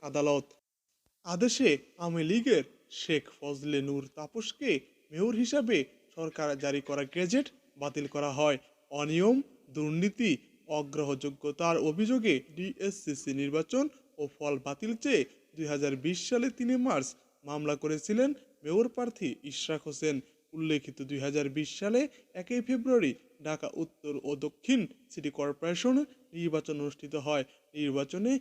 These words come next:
আওয়ামী লীগের প্রার্থী আতিকুল ইসলাম উত্তরে ও ফজলে নূর তাপস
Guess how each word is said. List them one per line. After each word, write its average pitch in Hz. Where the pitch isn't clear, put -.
আওয়ামী 147
লীগের 139
প্রার্থী 156
আতিকুল 147
ইসলাম 220
উত্তরে 175
ও 156
ফজলে 151
নূর 143
তাপস 233